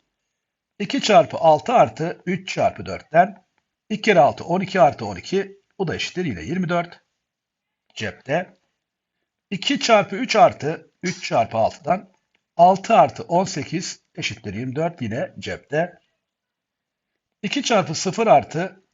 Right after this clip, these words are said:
üç çarpı sekiz eşittir sıfır artı yirmi dört, o da eşittir yirmi dört, yine cepte. O zaman yol haritamız doğru. Bakın bunları ispatlıyorum ki görün yani doğru olduğunu diye. Çünkü matematikte sonuç nettir.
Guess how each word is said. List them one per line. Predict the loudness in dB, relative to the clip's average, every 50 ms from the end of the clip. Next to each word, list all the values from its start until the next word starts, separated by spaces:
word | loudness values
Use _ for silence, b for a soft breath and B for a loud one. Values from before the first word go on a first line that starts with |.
| _ _ -8
üç | -8 -8 -8 -6
çarpı | -4 0 0 0 0 0 -6
sekiz | -12 -10 -10 -12 -12 -14 -14 -12 -14 -14 _ -10
eşittir | -8 -8 -8 -8 -10 -14 -16 -16 -18 _ _ _ _ _
sıfır | _ -18 -12 -10 -10 -8 -8 -8 -10 -10 -8 -2
artı | 0 0 0 0 -4 -8
yirmi | -6 -4 -4 -4 -4
dört, | -2 -2 -2 -2 -4 -10 -20 _ _ _ _ -8
o | -8 -6
da | -6
eşittir | -10 -10 -10 -8
yirmi | -6 -6 -4
dört, | -4 -4 -4 -6 -6 -6
yine | -4 -4 -4
cepte. | -6 -8 -10 -10 -14 -20 -20 _ _ _ _ _ _ _ _ _ _ _ _ _ _ _ _ _ _ _ _ _ _ _ _ _ _ _ 0
O | 2 2
zaman | 4 4 2 0 2
yol | 2 2 2
haritamız | 2 2 0 0 -2 0 0 2 2
doğru. | 2 2 2 0
Bakın | 0 -2 -2
bunları | -4 -4 -4 -4
ispatlıyorum | -4 -2 2 2 2 2 0 -4 -4 -4 -4
ki | -4 -4 0
görün | 2 2 4 4 2 0
yani | 0 0 -2 -2 -4
doğru | -4 -4 -4 -4
olduğunu | -4 -6 -6 -8 -8 -8 -4
diye. | -2 -2 -2 -2 -4 _ _ _ _ _ _ _ _ _ _
Çünkü | -8 -6 -6 -4 -2 2
matematikte | 2 2 4 2 0 -4 -4 -6 -8 -6 -2 0 0 0 0 -4 -10 _
sonuç | -16 -8 -6 -4 -4 -2 -2 -2 0
nettir. | 2 0 0 0 -2 -10 -14 -14 -16 -20